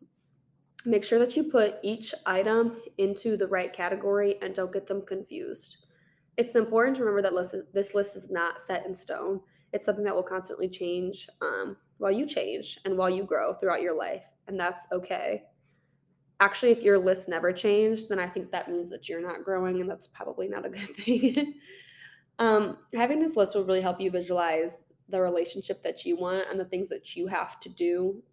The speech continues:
in order to obtain that relationship.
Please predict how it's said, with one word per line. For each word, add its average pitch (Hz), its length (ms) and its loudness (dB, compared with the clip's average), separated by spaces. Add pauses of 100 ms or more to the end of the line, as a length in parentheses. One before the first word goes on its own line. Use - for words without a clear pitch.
(240)
in 196 100 0
order 185 480 0
to 175 260 -4
obtain - 580 -8 (120)
that - 120 -6
relationship. - 640 -10